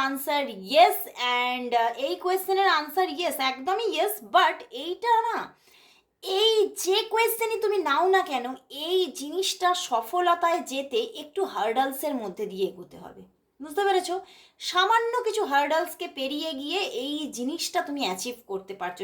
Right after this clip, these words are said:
সেটা লাভ হতে পারে, ক্যারিয়ার হতে পারে, হেলথ হতে পারে, এখানে অনেকে অ্যাসেটস নিয়েও দেখতে পারো। তো যে কোনো কিছু, সব কিছুই এখানে অ্যাচিভমেন্ট আসছে, but কিছুটা টাফ সিচুয়েশনকে, হার্ডলসকে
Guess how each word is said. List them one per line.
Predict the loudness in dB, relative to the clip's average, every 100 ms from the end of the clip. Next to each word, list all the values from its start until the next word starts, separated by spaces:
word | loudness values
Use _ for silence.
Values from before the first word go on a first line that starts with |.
| -8
সেটা | -4 -4 2
লাভ | 4 4 2
হতে | -6 -6 -4
পারে, | -4 -4 -8
ক্যারিয়ার | -12 -8 0 0 0
হতে | -6 -4
পারে, | -4 -4 -2
হেলথ | 0 2 0 -4
হতে | -2 0 2
পারে, | 2 -2 -10 _ -20 -18 -16 -16 -18 _ _ _ _ _ _ _ _ _ _ _ _ _ _ _ -6
এখানে | -2 2 2
অনেকে | 2 0 -4 -6 -6
অ্যাসেটস | -6 -4 -2 -2 -4 -4
নিয়েও | -2 0 0
দেখতে | -4 -4 2
পারো। | 2 2 -4 _ _ -20 -20 _ _ -2
তো | 0 0 -2
যে | -2
কোনো | 0 2 2
কিছু, | 2 0 0
সব | 0 2
কিছুই | 2 4 2
এখানে | 0 -2 -2 -2
অ্যাচিভমেন্ট | 0 0 0 0 0 0 -2
আসছে, | -4 -8 -4 -4
but | -6 -10 -14
কিছুটা | -12 -8 -6 -8 -10 _
টাফ | 4 4 0 -12 -20 -18 -14
সিচুয়েশনকে, | -12 -4 -4 -2 -2 -2 0 -2 4
হার্ডলসকে | 4 6 4 0 -2 -6